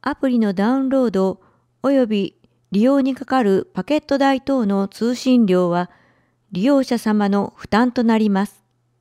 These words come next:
ペイペイ、ラインペイ請求書払い、使用方法の詳細は各公式サイトでご確認ください。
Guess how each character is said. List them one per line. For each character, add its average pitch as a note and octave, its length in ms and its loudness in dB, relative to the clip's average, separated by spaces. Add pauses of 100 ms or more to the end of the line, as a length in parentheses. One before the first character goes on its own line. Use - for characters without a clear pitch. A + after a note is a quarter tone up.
(560)
ペ C#4 160 4
イ C4 60 -2
ペ G#3 240 0
イ、 E3+ 100 -2 (680)
ラ A3 160 0
イ C4 80 -2
ン B3+ 80 -6
ペ C4 240 2
イ - 20 2
請 A#3+ 300 0
求 B3 180 -8
書 B3 140 -2
払 A3 340 2
い、 F3+ 100 -4 (600)
使 - 200 -4
用 C4+ 220 6
方 C#4+ 240 2
法 A3+ 240 0
の A3 100 0
詳 A3 260 0
細 A3 260 0
は G#3+ 240 0 (120)
各 - 500 0
公 C#4+ 240 0
式 D4 220 -6
サ C4+ 180 2
イ B3+ 80 -2
ト G#3 100 -4
で G3+ 300 -2 (160)
ご G3 140 0
確 G#3+ 240 -2
認 G3 180 0
く F#3 100 -4
だ F#3 140 0
さ F3+ 180 -2
い。 E3 100 -4